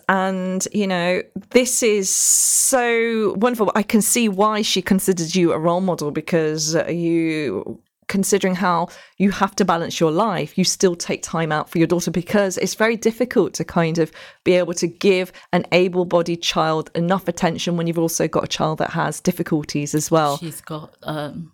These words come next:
Speaker 2: recently, over the last sort of three years, she's been diagnosed with epilepsy as well. So I've got
Speaker 1: Okay.
Speaker 2: two.
Speaker 1: Wow.
Speaker 2: Um, so it's been really hard.
Speaker 1: SubhanAllah.
Speaker 2: Um, it was during her G C S Es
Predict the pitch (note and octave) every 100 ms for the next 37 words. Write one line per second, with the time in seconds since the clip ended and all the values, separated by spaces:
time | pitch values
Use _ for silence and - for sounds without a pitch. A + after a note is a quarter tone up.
0 | - E3+ E3 E3 D#3+ C#3+ D3+ D3 D3 D3+
1 | D3+ - - C#3+ - - D#3+ D3 C#3+ C#3
2 | C#3 D3 C#3 C3+ C#3 C#3 - C3+ C3 B2
3 | C3 C#3+ C3+ - C#3 C3+ C#3 C3+ - E3
4 | D3+ E3+ E3 - G3 F3+ C#3+ C#3+ - E3
5 | D#3+ D3 C#3+ - - D3 D3 D3 E3+ -
6 | F3 E3+ F3 D#3 D3 E3+ D#3 C#3+ D3 -
7 | - C#3+ C3+ C3+ C3+ A#2+ - - - D3+
8 | D3 D#3+ D3+ D3 C#3 C#3+ - C#3+ C#3+ C#3
9 | C#3 -